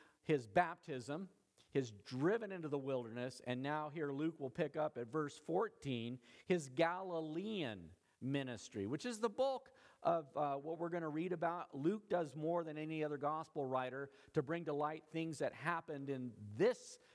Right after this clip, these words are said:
phase of Jesus's ministry. Um,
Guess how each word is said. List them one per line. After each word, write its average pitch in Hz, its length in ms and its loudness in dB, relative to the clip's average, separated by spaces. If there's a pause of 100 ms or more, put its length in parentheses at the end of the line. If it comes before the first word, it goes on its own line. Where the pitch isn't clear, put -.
(300)
phase 131 720 0
of 135 240 2
Jesus's 139 640 0
ministry. 135 680 -2 (400)
Um, 117 400 0